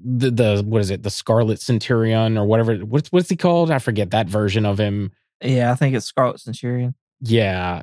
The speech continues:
Speaker 1: i-, it's so silly. I like Kang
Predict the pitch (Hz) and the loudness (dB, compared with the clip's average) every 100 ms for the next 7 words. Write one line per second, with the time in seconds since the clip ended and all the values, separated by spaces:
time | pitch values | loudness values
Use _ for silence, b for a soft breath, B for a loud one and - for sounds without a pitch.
0 | - 107 - 107 127 - - - 170 175 | -12 -14 -12 -6 -6 -6 -8 0 2 4
1 | 175 151 - - 120 120 117 117 110 123 | 2 0 -6 -2 0 0 0 -2 -2 -2
2 | 131 123 135 123 - 147 135 131 131 127 | 0 0 0 -2 -4 -2 0 0 0 -2